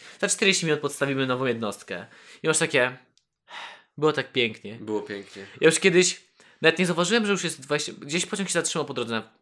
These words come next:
Speaker 1: dosłownie, to jest dosłownie trzy stacje. I pociąg gdzieś utknął po drodze i stał tam dwadzieścia minut. Ja
Speaker 2: Mhm.
Speaker 1: nie zauważyłem, bo spałem w pociągu. Obudziłem się, popatrzyłem na zegarek, dopiero zobaczyłem, że pół godziny stoimy w miejscu. I było to samo. „Proszę wysiąść”, przy-, podstawił następny, więc poszedłem tam do Maka.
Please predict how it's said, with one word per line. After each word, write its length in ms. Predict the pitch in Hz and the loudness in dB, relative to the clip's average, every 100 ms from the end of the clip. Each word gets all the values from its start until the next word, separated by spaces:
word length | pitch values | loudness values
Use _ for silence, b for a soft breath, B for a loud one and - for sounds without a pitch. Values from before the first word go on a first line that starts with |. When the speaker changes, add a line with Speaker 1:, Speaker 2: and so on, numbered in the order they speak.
| _ 139 | _ -12
Speaker 1:
dosłownie, 380 | 135 139 156 | -6 0 2
to 80 | 151 | 2
jest 100 | 175 | 2
dosłownie 300 | 190 202 190 | 0 2 2
trzy 160 | 185 - | 2 2
stacje. 380 | 131 98 67 - b b b | 0 0 -4 -12 b b b
I 60 | |
pociąg 200 | 156 208 | -4 -2
gdzieś 140 | 180 170 | -2 -4
utknął 240 | - 175 | -6 -4
po 80 | 151 | -2
drodze 260 | 139 143 190 | 0 2 0
i 40 | |
stał 140 | 180 | 0
tam 100 | 170 | -2
dwadzieścia 260 | 156 151 139 | 0 -2 0
minut. 160 | 113 127 | -2 -2
Ja 80 | |
Speaker 2:
Mhm. 180 | 160 165 | -2 0
Speaker 1:
nie 100 | 170 | 2
zauważyłem, 400 | 165 156 151 170 | 4 4 4 4
bo 60 | 147 | 0
spałem 220 | - 135 | 0 -2
w 40 | - | -2
pociągu. 420 | 107 104 98 104 B B B | -6 -6 -8 -12 B B B
Obudziłem 400 | 151 165 180 190 | 0 2 4 4
się, 100 | 185 | 2
popatrzyłem 380 | - 151 151 156 | 0 0 2 2
na 60 | 143 | 2
zegarek, 280 | 147 151 | 6 6
dopiero 200 | 143 143 | 6 0
zobaczyłem, 400 | 135 131 143 143 | 0 0 2 0
że 220 | 135 135 147 | 2 2 0
pół 260 | - 165 | -2 0
godziny 280 | 165 165 170 | 4 4 4
stoimy 280 | 165 165 160 | 2 2 2
w 100 | 151 | 6
miejscu. 500 | 151 131 - 120 120 B B B B B | 4 4 0 -4 -4 B B B B B
I 100 | 185 | 2
było 120 | 185 | 4
to 100 | 170 | 4
samo. 240 | 143 110 | 0 -2
„Proszę 240 | 104 117 127 | -2 -6 -2
wysiąść”, 420 | 170 175 160 151 | 0 2 2 0
przy-, 140 | - - | -4 -10
podstawił 340 | 123 - 117 | -8 -6 -6
następny, 440 | 117 - 156 143 | -4 -4 -4 -4
więc 140 | 127 120 | -8 -8
poszedłem 300 | 117 123 113 | -2 0 0
tam 140 | 113 | -2
do 100 | 110 | 2
Maka. 420 | 120 139 170 170 | 4 4 4 0